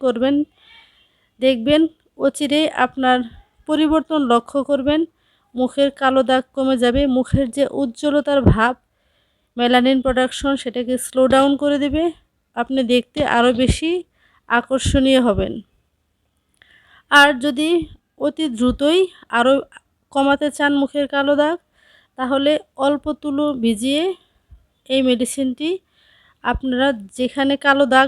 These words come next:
রয়েছে সেখানে ম্যাসাজ করতে পারেন। এভাবে মেডিসিনটি লাগিয়ে রাতে দাগের মধ্যে শুয়ে পড়বেন, সারা রাত পর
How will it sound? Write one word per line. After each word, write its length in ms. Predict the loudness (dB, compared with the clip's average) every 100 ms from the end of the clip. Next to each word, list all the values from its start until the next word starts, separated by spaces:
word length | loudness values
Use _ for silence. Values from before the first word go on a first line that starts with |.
| 2
রয়েছে 260 | -2 -2 -6 -6
সেখানে 380 | -8 -4 -2 0 0
ম্যাসাজ 320 | 0 0 -2 -4
করতে 220 | -6 -4 0
পারেন। 300 | 0 0 -2 -4 _ _ -2
এভাবে 420 | 0 2 2 2 0 -8 -20 _ _ _ _ -20 -2
মেডিসিনটি 560 | 0 2 2 0 2 4 4
লাগিয়ে 360 | 4 2 4
রাতে 360 | 4 4 0 -4 -2 -4 _ -12 0
দাগের 340 | 2 4 2 2
মধ্যে 320 | 0 0 0 0 0 -8
শুয়ে 260 | -2 0 2 0
পড়বেন, 320 | 0 0 0 -4 -4
সারা 260 | 2 4 6
রাত 240 | 4 2 _ -8
পর 200 | -2 -2